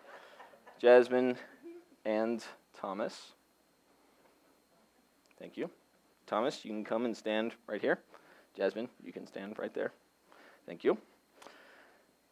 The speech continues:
All right, so in this scenario, I, who represent God, and both Jasmine and Thomas are new believers, okay? So I'm going to give both of them the same spiritual gift, and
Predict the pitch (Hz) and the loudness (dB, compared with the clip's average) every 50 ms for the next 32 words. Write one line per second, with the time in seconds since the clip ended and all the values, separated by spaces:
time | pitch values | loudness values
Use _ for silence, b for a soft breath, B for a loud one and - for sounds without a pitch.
0 | _ _ - 160 151 131 127 - 160 151 156 175 220 269 262 233 - - 180 170 | _ _ 12 12 12 12 12 12 12 12 12 12 12 12 12 12 12 10 8 10
1 | 147 131 127 131 139 151 160 160 - 135 139 139 143 156 160 - 156 151 151 135 | 12 12 12 12 12 12 12 12 12 12 12 12 12 12 12 10 10 12 12 12
2 | 120 139 135 123 131 135 147 143 151 123 117 139 175 196 - B B B B B | 12 10 6 6 6 6 10 12 12 12 12 12 12 10 6 B B B B B
3 | B B B B B B B - - - - - B B B B B B B - | B B B B B B B -20 -20 -20 -20 -20 B B B B B B B 4
4 | 131 139 135 143 147 139 120 113 143 147 156 165 160 165 185 175 170 160 156 147 | 4 10 12 12 12 12 12 12 12 12 12 12 12 12 8 8 8 8 6 6
5 | - 151 147 143 135 131 131 135 - - - - b b b b - 127 123 120 | 8 10 10 10 10 10 6 6 4 -2 -8 -10 b b b b 10 10 10 10
6 | 123 127 135 131 127 117 120 117 120 117 101 - - - - - - - - - | 10 6 6 6 8 8 8 8 8 6 4 2 -2 -8 -12 -14 -16 -18 -18 -20
7 | _ _ _ - - - - 113 139 196 - - _ b b b b b b b | _ _ _ -16 -14 -2 0 0 0 0 -4 -10 _ b b b b b b b
8 | b b - - 117 117 113 127 131 127 127 123 120 127 117 107 107 107 143 165 | b b -2 2 2 6 8 8 8 8 8 8 8 8 6 6 8 12 12 12
9 | 214 214 - 202 165 151 143 131 117 113 117 127 135 143 - 123 120 - - 139 | 12 12 10 4 2 6 8 8 8 8 6 4 0 0 -2 -2 0 4 4 4
10 | 143 156 170 165 - - - 139 131 127 123 - 139 131 117 113 120 107 104 - | 6 4 2 0 -2 -4 2 4 4 4 4 2 0 -2 2 6 6 6 6 4
11 | - - - - - - - _ _ _ _ _ _ _ _ _ _ _ _ _ | 0 -10 -20 -20 -20 -20 -20 _ _ _ _ _ _ _ _ _ _ _ _ _
12 | _ _ _ _ _ _ _ _ _ _ _ _ _ _ _ _ _ _ 107 110 | _ _ _ _ _ _ _ _ _ _ _ _ _ _ _ _ _ _ 4 4
13 | 110 107 107 107 104 104 104 101 98 | 6 6 6 4 2 0 0 -4 -6